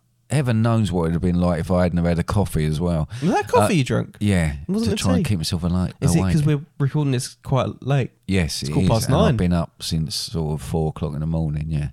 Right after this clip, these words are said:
Speaker 2: Yeah.
Speaker 1: Um, okay. Just a few things about this then. Let's not just brush over the fact that this is a big milestone
Speaker 2: Yeah.
Speaker 1: for us.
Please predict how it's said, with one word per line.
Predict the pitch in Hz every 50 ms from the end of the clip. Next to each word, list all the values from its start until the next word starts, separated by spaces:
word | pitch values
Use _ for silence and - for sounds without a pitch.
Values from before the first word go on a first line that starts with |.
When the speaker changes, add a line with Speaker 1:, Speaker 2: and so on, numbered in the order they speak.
| _ -
Speaker 2:
Yeah. | 135 131 131 131 127 120 - - - - -
Speaker 1:
Um, | 120 143 151 156 160 - - - _ _ - -
okay. | 135 147 - 147 135 117 82 60 - - - _ _ _ _ _ _ _ _ _ _ _ _ _ _ _ _ _ _ _
Just | - - 277 - -
a | -
few | - - 226 220
things | 196 - - - 220 180 -
about | - 107 87 - -
this | - 147 - -
then. | - 82 76 78 98
Let's | - - - - -
not | 262 254 220 208 180 120 87 78 - - - _ _ _ _ _ _ _ _ _ _ -
just | - 131 120 113 - - - - _ _ _ _ _ _ _
brush | - 120 139 147 135 - -
over | 135 120 117 107 95 101
the | 80 76
fact | - - - 71 69 67 - - -
that | 117 - 101
this | 123 147 - - -
is | 196 185
a | 190
big | 180 - - - 90 78 76 - 82
milestone | 82 80 87 98 127 160 175 156 - - - - 82 69 67 98
Speaker 2:
Yeah. | 151 202 285 330 - - 60
Speaker 1:
for | -
us. | - - -